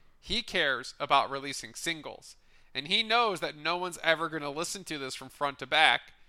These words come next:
and it's just gonna be songs that are on the radio. And if he doesn't put his name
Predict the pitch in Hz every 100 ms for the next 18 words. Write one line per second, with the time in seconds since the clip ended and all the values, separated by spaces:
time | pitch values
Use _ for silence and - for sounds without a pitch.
0 | - - 147 147 - 156 151 160 156 156
1 | - 151 151 151 147 143 139 127 117 131
2 | 156 170 180 190 - - - - 160 156
3 | 139 - 160 165 185 - 190 196 180 175
4 | 190 170 139 127